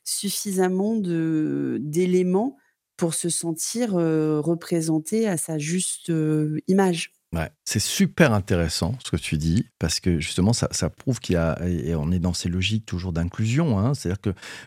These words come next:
Speaker 2: comment on amène, en fait, heu, bah, celles et ceux qui,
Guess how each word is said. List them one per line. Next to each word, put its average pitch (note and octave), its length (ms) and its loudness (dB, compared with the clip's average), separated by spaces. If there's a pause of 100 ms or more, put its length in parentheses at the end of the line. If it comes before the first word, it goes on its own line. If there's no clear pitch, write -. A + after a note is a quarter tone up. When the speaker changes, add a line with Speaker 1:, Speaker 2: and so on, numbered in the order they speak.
Speaker 2:
comment C3 280 2
on A2 100 2
amène, B2+ 420 2
en G2 80 -2
fait, C3 440 0
heu, G2 340 2
bah, F#2 140 0
celles F2+ 240 -2
et F#2 40 -4
ceux F2+ 160 -6
qui, - 100 -12